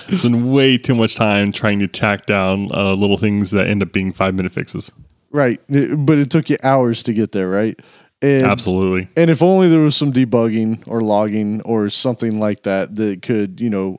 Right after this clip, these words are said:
Speaker 2: at least give you back some of your programming day.
Speaker 1: Oh, yeah.
Speaker 2: It is, it,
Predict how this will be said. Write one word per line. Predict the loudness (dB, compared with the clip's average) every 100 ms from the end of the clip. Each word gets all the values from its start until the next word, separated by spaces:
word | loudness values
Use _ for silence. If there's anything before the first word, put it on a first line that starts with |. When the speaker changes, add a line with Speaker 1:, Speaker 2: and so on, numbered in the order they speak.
| -8
Speaker 2:
at | -6
least | -2 -2 -2
give | -2 -2
you | 0
back | -2 -2
some | -4
of | -4
your | -6
programming | -6 -6 -4 -2 -2 0
day. | 0 0 -2 _ _ _ _ _ _ _ _
Speaker 1:
Oh, | 0 2
yeah. | 2 -4 _ -6
Speaker 2:
It | -4 -2
is, | -2 -2 -6
it, | -8 -8